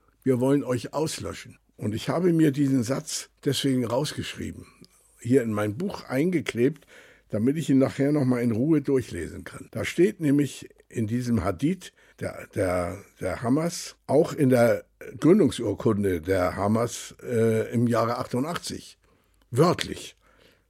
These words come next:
Ich muss sagen wörtlich, weil meine Zunge will es gar nicht glauben. Die schlägt Kapriolen, wenn ich das lese.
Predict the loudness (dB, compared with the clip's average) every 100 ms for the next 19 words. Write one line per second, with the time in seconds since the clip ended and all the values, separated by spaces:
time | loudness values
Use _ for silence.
0 | _ _ -10 -10 0 2 2 0 -4 -6
1 | -8 -8 -8 -10 -12 -10 -6 -6 -6 -14
2 | -20 -20 _ _ _ -20 -20 -12 -6 -6
3 | -4 -2 2 2 0 -4 -10 -8 -10 -10
4 | -10 -10 -10 -12 -18 -20 _ _ -12 -8
5 | -6 -6 -8 -14 -20 _ _ _ _ _
6 | _ _ -6 -4 0 0 2 2 0 -2
7 | -8 -10 -10 -10 -10 -8 -8 -10